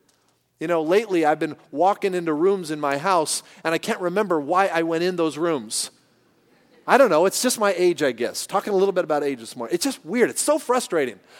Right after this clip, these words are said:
I get up with a conviction. "Okay, I'm gonna go do this." And I get into this room, and I go, "What am I doing in here?" It's so weird. And I'm ashamed to go back outside and tell Carla, "I can't remember why I went into that room."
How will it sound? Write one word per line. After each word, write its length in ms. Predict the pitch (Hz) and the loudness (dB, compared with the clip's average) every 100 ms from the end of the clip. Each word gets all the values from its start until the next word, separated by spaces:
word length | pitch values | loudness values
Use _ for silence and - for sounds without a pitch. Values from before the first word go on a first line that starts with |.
| - | -4
I 60 | 220 | 0
get 160 | 202 294 | 4 6
up 100 | 254 | 6
with 80 | |
a 60 | 214 | 2
conviction. 420 | 220 220 220 139 - - | 2 0 0 -4 -4 -2
"Okay, 160 | 262 220 | 0 0
I'm 100 | 226 | 0
gonna 100 | 233 | -2
go 80 | |
do 140 | 220 240 | -2 0
this." 200 | 185 - - | 0 -2 -6
And 140 | 190 202 | 0 2
I 20 | |
get 140 | 226 | 2
into 120 | 285 214 | 0 0
this 160 | 202 226 | 0 0
room, 100 | 196 | -2
and 60 | |
I 40 | 160 | 0
go, 220 | 160 - _ _ _ - | -2 -4 _ _ _ 0
"What 140 | 277 | 4
am 60 | 277 | 4
I 80 | 226 | 4
doing 260 | 302 262 | 4 2
in 80 | 156 | 0
here?" 320 | 139 135 90 - - - | -2 -2 -4 -10 -10 2
It's 180 | 214 - | 4 6
so 360 | - 285 311 | 6 8 6
weird. 560 | 277 285 359 320 160 107 - - - - - - | 6 6 10 10 8 2 -14 -20 -20 -20 -20 2
And 100 | 220 | 6
I'm 200 | 254 262 | 8 6
ashamed 420 | 226 - 269 320 294 | 2 2 4 4 4
to 60 | |
go 120 | 233 | 6
back 200 | 240 226 | 6 6
outside 420 | 233 220 277 294 233 | 4 4 6 8 6
and 80 | |
tell 180 | - 226 | 4 2
Carla, 340 | 220 269 262 - - | 4 4 4 2 4
"I 100 | 226 | 4
can't 280 | - 269 233 | 6 4 6
remember 360 | 233 285 254 | 6 8 8
why 160 | 226 214 | 8 8
I 40 | |
went 160 | 214 226 | 6 4
into 160 | 214 | 4
that 100 | 208 | 4
room." 340 | 220 311 196 | 6 4 2